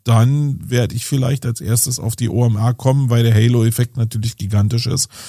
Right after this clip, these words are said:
Und dann komme ich genau in dieses Gefilde rein. Jetzt könnte man sagen, okay, die sind alle das erste Mal da gewesen und die wissen's noch nicht besser. Äh, aber ich weiß, dass da einige schon ein paar Jahre zuvor da waren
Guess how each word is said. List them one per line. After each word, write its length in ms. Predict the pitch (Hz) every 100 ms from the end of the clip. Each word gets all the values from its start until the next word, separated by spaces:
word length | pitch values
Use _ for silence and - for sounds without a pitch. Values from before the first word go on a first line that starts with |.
| - - - - - _ _ _ _ _ _ _ _ _ _
Und 300 | 135 139 123
dann 280 | 120 139 143
komme 320 | - 123 127
ich 140 | 123
genau 480 | - 123 110 113 120
in 260 | - 110 104
dieses 440 | 107 117 117 110
Gefilde 520 | - 101 - 104 101
rein. 160 | 92 101
Jetzt 120 | 120
könnte 160 | 196 214
man 140 | 196
sagen, 200 | 180 202
okay, 180 | 175 190
die 120 | 170
sind 100 | 147
alle 200 | 151 165
das 120 | 147
erste 260 | 92 160 -
Mal 200 | 135 110
da 140 | 104
gewesen 440 | 101 101 107 113 131
und 140 | 113
die 100 | 104
wissen's 320 | 117 143 135
noch 80 | 107
nicht 160 | 98 92
besser. 380 | 107 131 139 139 _ _
Äh, 280 | 117 113 117 -
aber 200 | 113 113
ich 120 | -
weiß, 260 | 113 135
dass 160 | - 113
da 100 | 113 104 -
einige 400 | 139 127 104 95
schon 420 | - 92 90 87 - _ _
ein 80 | -
paar 180 | 101 101
Jahre 380 | 101 98 98
zuvor 380 | 90 - - 151
da 240 | 135 131 123
waren 340 | 123 123 123